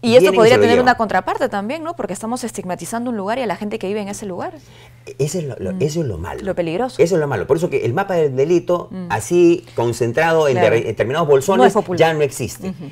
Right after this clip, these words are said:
Speaker 2: Ya no existe. Ahora, cualquier sitio,
Speaker 1: Bueno.
Speaker 2: cualquier lugar es peligroso.
Speaker 1: Lo dijimos al inicio de la entrevista, ¿no?
Speaker 2: <laughs> Así es. Lamentablemente. Y,
Speaker 1: Mm.
Speaker 2: y da risa porque, mira,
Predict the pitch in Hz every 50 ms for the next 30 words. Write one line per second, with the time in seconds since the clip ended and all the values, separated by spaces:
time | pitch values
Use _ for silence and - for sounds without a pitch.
0 | - - 143 156 160 156 151 117 135 135 113 - 117 143 160 160 - - - 135
1 | 139 135 135 139 135 - 165 190 208 208 196 - - 175 165 - 156 170 175 165
2 | - - 101 117 120 113 - 147 165 170 170 170 135 107 127 131 135 - - -
3 | 110 110 - - 78 73 71 - - 214 214 208 208 196 254 247 254 233 240 220
4 | 220 233 247 226 269 240 226 208 196 208 220 240 240 202 - 190 175 175 185 226
5 | - 196 - 175 - 107 107 - - 80 80 85 - - - 98 113 156 165 -
6 | 214 214 226 247 277 - 117 104 98 - 92 98 104 170 165 101 95 98 120 165
7 | 202 214 220 - 220 214 - 147 110 - - 101 - - - - - - - -
8 | - 135 123 95 -